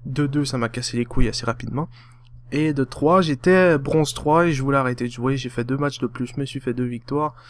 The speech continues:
Et puis, j'ai pu passer à argent trois parce que j'ai eu mo-, la motivation des dix mille crédits qu'ils donnaient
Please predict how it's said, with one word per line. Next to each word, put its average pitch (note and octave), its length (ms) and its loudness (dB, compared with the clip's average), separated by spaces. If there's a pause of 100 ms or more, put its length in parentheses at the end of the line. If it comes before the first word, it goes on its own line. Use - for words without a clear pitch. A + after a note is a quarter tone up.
(300)
Et C#3+ 140 2
puis, C3+ 420 -4
j'ai C3 180 0
pu C3 220 -4
passer B2 320 0
à A#2+ 60 2
argent A2+ 280 -4
trois B2+ 280 0
parce B2+ 160 -6
que B2+ 140 -6
j'ai B2+ 160 -4
eu D3+ 60 -4
mo-, C#3 220 -2
la B2+ 140 0
motivation C#3+ 680 -2
des C3 140 -2
dix - 180 -6
mille C3 220 0
crédits C3 360 -6
qu'ils B2 140 -10
donnaient C3 380 0